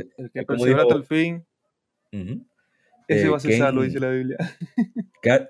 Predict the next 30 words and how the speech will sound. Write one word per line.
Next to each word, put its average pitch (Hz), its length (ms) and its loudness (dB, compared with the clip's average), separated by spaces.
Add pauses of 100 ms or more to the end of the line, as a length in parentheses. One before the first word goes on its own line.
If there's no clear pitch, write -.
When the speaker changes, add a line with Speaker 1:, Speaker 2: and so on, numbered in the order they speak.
Speaker 2:
exacto. - 720 -4
Kaz 143 260 4
Hirai, 131 340 2
el 92 200 -6
que 101 140 -2
era 104 560 2
presidente 104 440 -4
de 110 100 0
Sony 101 360 -6 (100)
hasta - 160 -6
hace - 180 -4
poco, - 400 -6 (520)
Speaker 1:
Ujú. 127 340 -12
Speaker 2:
eh, 78 400 -4 (120)
él 101 240 0
dijo 110 320 4
algo 110 200 2
importante 110 580 -4
cuando 92 180 -6
salió 90 160 -4
el 90 60 -4
PlayStation 92 360 -8
tres, 123 160 -2
que 92 80 -8
le 82 80 -8
fue 87 120 -4
bastante 85 400 -6
mal 113 200 -4
al 85 100 -4
inicio. 110 340 -12